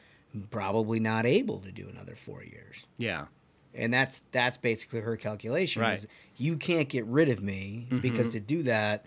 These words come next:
Speaker 1: will be to get rid of your base.
Speaker 2: Right. That's why Gavin Newsom ultimately had to back down. <laughs> He, he was
Speaker 1: Ah,
Speaker 2: out there
Speaker 1: fascinating.
Speaker 2: parroting around in the, in the primary, and then finally they were like, "Okay, cut it out. You're done. You've had
Speaker 1: Right.
Speaker 2: your fun." He, he sort of backed down and,
Speaker 1: Rich
Speaker 2: uh,
Speaker 1: white guy not allowed.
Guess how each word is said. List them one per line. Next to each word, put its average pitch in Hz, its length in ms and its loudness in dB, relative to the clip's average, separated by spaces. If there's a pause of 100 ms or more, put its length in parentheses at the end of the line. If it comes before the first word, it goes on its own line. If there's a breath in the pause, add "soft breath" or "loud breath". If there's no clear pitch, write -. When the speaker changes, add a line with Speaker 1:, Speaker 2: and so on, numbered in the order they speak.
(340 soft breath)
Speaker 1:
will 117 100 -2
be 120 140 0
to 113 100 -2
get 110 140 -2
rid 113 180 2
of 107 100 0
your 98 80 -6
base. 95 440 -12 (260)
Speaker 2:
Right. 123 260 4
That's 123 220 -4
why 185 80 -2
Gavin 143 340 4
Newsom 135 340 -2
ultimately 107 440 -4
had 104 200 -6
to 98 40 -6
back 98 300 -6
down. 117 260 -2
<laughs> - 20 -12
He, 107 140 -8
he - 140 -4
was 123 100 4
Speaker 1:
Ah, 127 380 6
Speaker 2:
out 131 140 4
there 131 240 10
Speaker 1:
fascinating. 104 500 -2
Speaker 2:
parroting 151 480 12
around 147 400 10
in 131 160 8
the, 131 80 6
in 123 320 4
the 123 100 0
primary, 139 580 6
and 113 140 0
then 113 160 0
finally 127 500 2
they 107 140 -2
were 104 100 -2
like, 101 260 -6
"Okay, 131 360 -4 (240)
cut 127 180 -4
it 156 80 -4
out. 135 160 -6 (380)
You're 110 120 -4
done. 127 340 -4 (200)
You've 127 120 -12
had 110 80 0
Speaker 1:
Right. 143 100 2
Speaker 2:
your 151 80 -4
fun." 131 400 -2
He, 117 200 -8
he 110 240 -10 (140)
sort 104 220 -6
of 95 200 -8 (560 soft breath)
backed 107 260 -2
down 101 320 -2
and, 92 160 0
Speaker 1:
Rich 160 220 8
Speaker 2:
uh, - 20 4
Speaker 1:
white 156 240 10
guy 135 220 8
not 127 200 4
allowed. 110 440 0